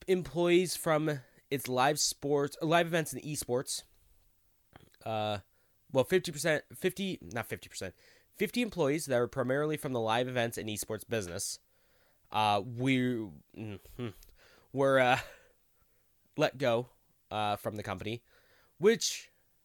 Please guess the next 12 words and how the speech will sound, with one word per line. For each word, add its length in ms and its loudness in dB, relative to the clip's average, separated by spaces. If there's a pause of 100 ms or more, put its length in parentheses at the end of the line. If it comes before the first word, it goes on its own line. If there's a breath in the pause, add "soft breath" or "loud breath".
(960 soft breath)
means 540 0 (520 soft breath)
that 180 2
our 80 4
good 260 0
friend 340 0
Bobby 380 4
Kotick, 580 0
Activision 460 -2
Blizzard 340 -4
C 340 -2
E 40 2
O, 240 0